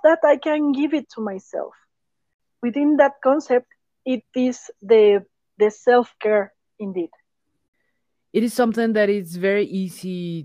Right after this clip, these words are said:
Speaker 2: to forget, right? Like, um, we need to give that love and that attention and just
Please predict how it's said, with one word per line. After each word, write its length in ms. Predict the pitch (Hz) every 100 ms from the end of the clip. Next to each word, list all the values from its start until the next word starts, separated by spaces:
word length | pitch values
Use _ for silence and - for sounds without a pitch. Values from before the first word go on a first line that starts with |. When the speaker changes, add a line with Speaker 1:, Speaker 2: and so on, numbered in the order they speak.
| -
Speaker 2:
to 360 | - 175 170 151
forget, 580 | - 170 151 123 -
right? 300 | 135 127 147 143
Like, 520 | 139 135 139 135 143
um, 580 | 139 135 139 139 135 - _ _ _ _ _ _ _
we 100 | 151
need 200 | 151 147
to 80 | 151
give 280 | 147 151 143
that 200 | 139 139
love 340 | 143 143 143 143
and 140 | 135
that 140 | 135 131
attention 680 | 135 147 135 - 135 131
and 140 | 131 127
just 260 | 139 139